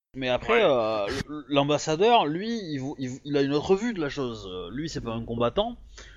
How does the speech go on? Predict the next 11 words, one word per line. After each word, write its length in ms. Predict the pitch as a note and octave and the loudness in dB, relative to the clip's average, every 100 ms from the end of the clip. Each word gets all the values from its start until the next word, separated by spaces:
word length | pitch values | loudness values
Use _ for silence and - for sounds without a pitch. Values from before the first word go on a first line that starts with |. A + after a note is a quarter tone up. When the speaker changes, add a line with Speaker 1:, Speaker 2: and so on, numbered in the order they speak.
| - - | -20 -8
Speaker 1:
Lui, 260 | D3+ F#3+ E3 | -6 -4 -6
il 100 | C3+ | -2
voit 260 | D3 D#3 | 4 4
une 80 | C#3+ | 4
chose, 260 | - A#3+ A3+ | 2 0 0
c'est 160 | F3 | -4
que, 140 | C#3+ D3+ | -2 0
euh, 580 | D#3 C#3+ C3 B2 A2+ G#2+ | 2 2 2 0 0 -2
bah, 160 | G#2+ | -6
ça 280 | - A#2 G#2 | -4 -4 -2
attire, 380 | G#2+ - D#3+ | -4 -6 -4